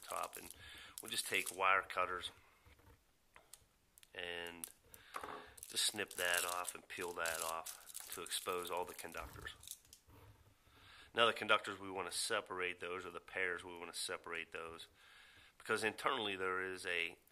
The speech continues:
a, a spline that separates the pairs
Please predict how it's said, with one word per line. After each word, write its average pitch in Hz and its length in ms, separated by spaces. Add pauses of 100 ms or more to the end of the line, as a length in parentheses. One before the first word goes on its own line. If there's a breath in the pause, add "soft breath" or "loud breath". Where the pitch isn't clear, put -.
(280)
a, 98 80 (320)
a - 60
spline 101 720
that - 160
separates 90 680
the 85 120
pairs 82 560